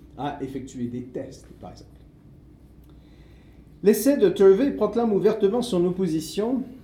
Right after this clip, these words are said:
à l'introduction d'une trentaine de pages environ que Noël Carroll rédigea pour le livre Post Theory, un ouvrage co-rédigé avec David Bordwell en mille neuf cent quatre-vingt-seize.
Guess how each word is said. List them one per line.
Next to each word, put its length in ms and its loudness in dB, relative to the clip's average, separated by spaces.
à 80 -2
l'introduction 840 -2
d'une 180 -6
trentaine 400 0
de 80 2
pages 380 -4
environ 400 -4
que 120 -6
Noël 300 0
Carroll 320 0
rédigea 540 -4
pour 320 -2
le 80 0
livre 400 -8
Post 640 -4
Theory, 440 -2
un 160 0
ouvrage 460 0
co-rédigé 540 0
avec 240 0
David 280 0
Bordwell 720 -8
en 80 -8
mille 140 0
neuf 100 0
cent 180 -8
quatre-vingt-seize. 760 -10